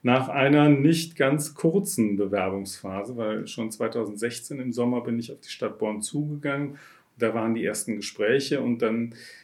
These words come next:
gab es in unterschiedlichsten Konstellationen halt eben Gespräche mit der Stadt Bonn, aus denen ich dann letztlich als der Glückliche hervorgegangen bin, der das Haus jetzt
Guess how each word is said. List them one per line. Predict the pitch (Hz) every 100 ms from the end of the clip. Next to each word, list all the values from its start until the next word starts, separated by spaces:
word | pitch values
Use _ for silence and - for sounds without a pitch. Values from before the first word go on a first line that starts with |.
| _
gab | - 139 165 160
es | 139 -
in | 147 139 143 147
unterschiedlichsten | - 190 156 123 139 135 95 - 131
Konstellationen | 131 127 123 127 113 113 - 123 120 120 113
halt | 113
eben | 110 117 113 110 113 107
Gespräche | 120 - 120 120 127
mit | 113 117
der |
Stadt | 110 117 104 -
Bonn, | 113 135 - - _ _ _ _ _ _ _ -
aus | 135 120 -
denen | 123 127
ich | 127 120
dann | 135 123 127 123 - - _
letztlich | 123 135 143 - - 143 147 147 135
als | 131 127 - -
der | 131 120 117 113 104 - -
Glückliche | 123 123 123 110 123 113 110
hervorgegangen | 113 113 - 117 113 107 113 110 104
bin, | 113 107
der | 107
das | 107 104 - -
Haus | 104 104 -
jetzt | 101 - -